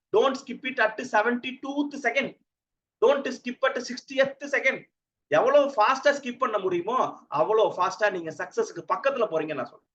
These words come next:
சொல்ற தெளிவா புரியுதா? எவ்வளவு ஃபாஸ்டா ஸ்கிப் பண்றீங்களோ அவ்வளவு ஃபாஸ்டா நீங்க சக்சஸ். எப்படி சார் இது கேரண்டி? Because ஒரு கொஸ்டினுக்கு செவன்டி டூ செகண்ட். நான் ஒரு கொஸ்டினை ஓபன் பண்ணி பாக்குறேன், அந்த கொஸ்டின் எனக்கு தெரியல, அதை பாக்குறேன், படிக்கிறேன், எனக்கு தெரியல, பத்து செகண்ட் யூஸ்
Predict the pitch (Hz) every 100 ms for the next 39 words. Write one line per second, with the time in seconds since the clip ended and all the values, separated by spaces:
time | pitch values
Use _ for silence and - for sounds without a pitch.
0 | _ _ _ _ _ _ _ _ _ _
1 | _ - 208 254 226 220 233 208 262 156
2 | 196 247 - 202 240 262 247 220 - 208
3 | 160 143 151 294 - _ 147 196 254 226
4 | 196 - 233 254 214 - - 185 165 196
5 | 269 247 165 147 151 156 139 185 349 -
6 | _ 123 123 185 285 _ - 156 202 208
7 | 247 247 233 226 233 226 233 254 165 -
8 | _ _ 156 190 214 - 190 247 220 214
9 | 208 202 175 147 135 214 294 170 175 185
10 | 240 202 160 147 143 233 - _ - 143
11 | 147 180 240 208 285 - 180 214 220 285
12 | 180 - 190 240 - - - 233 214 254
13 | 247 196